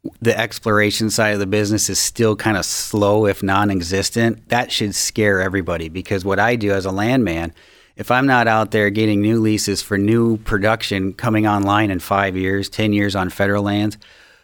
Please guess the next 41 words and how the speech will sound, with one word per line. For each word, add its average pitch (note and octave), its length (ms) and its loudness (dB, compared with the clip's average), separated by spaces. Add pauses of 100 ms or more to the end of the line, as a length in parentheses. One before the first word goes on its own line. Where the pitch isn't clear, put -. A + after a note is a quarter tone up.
(160)
we're B2 140 4
gonna G3+ 140 4
be A2+ 100 4
longing A2 540 4
for A2 120 -4
the G2+ 120 2
days, F#2+ 360 0
Glenn, F#2+ 300 -4
of F2 120 -4
four F#2+ 220 -2
dollar D#2+ 260 -2
gas C#2+ 540 -10
if F#2+ 200 -10
we A2+ 100 2
don't A2+ 200 0
have A2 260 2
new A#2 200 4
supply A2+ 520 0
coming G#2 340 0
online G2+ 480 0
behind G2+ 600 -2
what G2+ 340 -4
we're G2 80 -2
using F#2+ 420 0
up F2 140 -4
now. E2 500 -6 (300)
So G#2+ 240 0
this A2+ 240 0
is, G#2+ 240 -2 (720)
people D#3+ 260 4
need B2 160 4
to G#2 80 2
wake F#2+ 300 0
up F2+ 260 0
and F2 80 -2
wake F2 240 -4
up D#2+ 160 -6
quick. F2 400 -4
This A2 220 0
is G#2+ 160 0
intentional. A#2+ 920 0